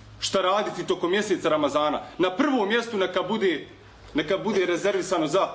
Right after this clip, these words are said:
Kur'an. Neka bude prvo mjesto rezervisano za Kur'an. Za one koji ne znaju arapsko pismo, dakle, za one koji ne znaju sufar, dužnost je, dužnost je, braćo i sestre, da nauče kuransko pismo. Možemo se pravdati možda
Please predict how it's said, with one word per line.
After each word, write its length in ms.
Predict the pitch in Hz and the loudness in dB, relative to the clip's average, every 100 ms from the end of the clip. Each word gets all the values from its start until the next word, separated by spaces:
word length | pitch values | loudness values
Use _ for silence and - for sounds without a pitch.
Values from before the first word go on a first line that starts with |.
| - - | -12 -2
Kur'an. 300 | 170 - - - - - - - - - - - - - - | -2 -2 -12 -20 -20 -20 -20 -20 -20 -20 -20 -20 -20 -20 -8
Neka 260 | 139 156 156 | -4 -2 -2
bude 260 | 180 196 160 | 0 0 2
prvo 260 | 247 220 | 0 2
mjesto 220 | 190 185 | 0 0
rezervisano 500 | 160 147 180 151 156 | -2 0 -2 0 -2
za 100 | 131 | -2
Kur'an. 280 | 131 135 - - - - - | -6 -12 -14 -20 -20 -20 -6
Za 160 | 127 | 0
one 240 | 202 233 226 | 2 0 0
koji 180 | 226 208 | 2 2
ne 120 | 247 | 0
znaju 220 | 208 196 | 2 2
arapsko 360 | 185 - - 120 | 0 -4 -8 -10
pismo, 360 | 127 110 - - - - - - - | -8 -8 -10 -16 -20 -20 -20 -20 -14
dakle, 200 | 117 127 | -6 -2
za 100 | 170 | 0
one 120 | 185 | 0
koji 160 | 185 190 | 0 0
ne 100 | 214 | 2
znaju 200 | 196 180 | 0 0
sufar, 300 | 214 - 110 - - - | -2 -2 -4 -6 -18 -4
dužnost 720 | 175 214 247 202 180 151 - | 0 4 2 2 0 0 0
je, 280 | 180 - - - - | 0 -2 -12 -20 -2
dužnost 460 | 160 214 185 151 | 2 4 2 2
je, 60 | 151 | -2
braćo 280 | 160 180 151 | -2 0 -2
i 40 | |
sestre, 380 | 135 185 185 143 | 0 -2 0 0
da 100 | 143 | 2
nauče 480 | 165 190 170 143 - | 2 2 0 -4 -2
kuransko 420 | 180 156 147 135 - | 0 0 -2 -4 -4
pismo. 280 | 117 117 - - - - - - 240 240 - - - - | -6 -6 -12 -20 -20 -14 -6 -4 -2 -4 -6 -12 -10 0
Možemo 380 | 196 233 214 208 | 2 2 2 0
se 140 | 196 | 0
pravdati 500 | 202 233 190 170 160 | 0 0 0 -2 0
možda 360 | 196 175 156 | 0 0 -2